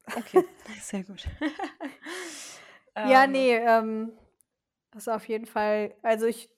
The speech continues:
Speaker 2: glaube, dass für dich auch 'ne gute Erfahrung war.
Speaker 1: Ja, doch.
Speaker 2: Ähm, und auch wenn's jetzt keine Endo-Reha war, glaube ich nicht, dass das, also, ich denke, für den Moment jetzt war es dann doch das Richtige.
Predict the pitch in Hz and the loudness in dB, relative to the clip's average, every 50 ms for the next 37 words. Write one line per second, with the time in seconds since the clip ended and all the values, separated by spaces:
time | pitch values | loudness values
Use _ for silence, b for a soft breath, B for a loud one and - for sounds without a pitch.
0 | _ _ _ - - 240 233 240 254 262 - - 240 226 233 - - - 247 214 | _ _ _ -6 0 4 4 4 4 4 0 -2 -2 -2 -2 -4 -12 -12 -12 -10
1 | 247 240 - - 233 226 190 - 233 214 220 214 - 240 226 220 226 - 254 254 | -10 -12 -10 -10 -10 -10 -10 -10 -12 -12 -12 -10 -10 -10 -10 -10 -8 -6 -4 -4
2 | 254 247 247 240 240 240 240 233 240 262 254 _ _ _ _ _ _ _ _ _ | -4 -6 -10 -12 -8 -4 -4 -4 -4 -6 -8 _ _ _ _ _ _ _ _ _
3 | _ _ _ _ _ - - 226 226 190 151 156 - _ _ _ _ _ _ _ | _ _ _ _ _ -12 -8 -6 -6 -6 -6 -8 -14 _ _ _ _ _ _ _
4 | _ _ _ _ - 208 208 214 233 226 220 220 226 226 226 233 - _ _ _ | _ _ _ _ -18 -14 -12 -8 -6 -6 -6 -6 -8 -10 -12 -16 -18 _ _ _
5 | _ _ _ _ _ _ _ _ _ _ _ _ _ _ _ _ _ _ _ _ | _ _ _ _ _ _ _ _ _ _ _ _ _ _ _ _ _ _ _ _
6 | _ _ - 247 220 202 190 202 214 220 214 214 208 220 208 - - - 220 220 | _ _ -6 -6 -4 -2 0 -2 -2 -2 -6 -8 -8 -12 -14 -12 -8 -8 -8 -6
7 | 220 214 214 220 226 233 226 233 220 220 226 233 220 208 214 214 208 214 208 208 | -6 -10 -10 -10 -10 -10 -8 -8 -8 -8 -6 -6 -8 -8 -6 -6 -4 -4 -4 -6
8 | - b b b b b b b b b _ - - 233 208 208 214 190 - - | -8 b b b b b b b b b _ -14 -8 -6 -6 -6 -8 -10 -14 -14
9 | 220 214 214 - 220 214 208 214 - 214 214 208 - - - 233 226 220 220 233 | -14 -12 -10 -8 -10 -10 -10 -10 -12 -12 -12 -12 -14 -12 -8 -6 -6 -4 -6 -8
10 | 220 - _ _ - 233 - - - _ _ _ - 226 226 226 226 233 226 - | -10 -12 _ _ -14 -14 -14 -16 -20 _ _ _ -6 -4 -4 -4 -6 -10 -10 -12
11 | - _ - - - 240 220 214 214 214 226 220 214 208 208 208 208 202 208 214 | -20 _ -18 -8 -2 0 0 0 0 -2 -4 -6 -6 -6 -6 -6 -6 -6 -8 -8
12 | 208 - 233 240 240 240 - 214 208 214 214 208 214 208 - - - - _ _ | -6 -6 -6 -6 -6 -8 -10 -6 -4 -4 -4 -4 -6 -10 -14 -18 -20 -20 _ _
13 | _ - 208 202 202 208 208 202 202 - - 214 202 - - 220 214 - - - | _ -12 -10 -10 -10 -8 -8 -10 -8 -8 -10 -10 -10 -8 -8 -10 -10 -10 -12 -16
14 | 226 214 214 226 226 | -14 -12 -12 -14 -14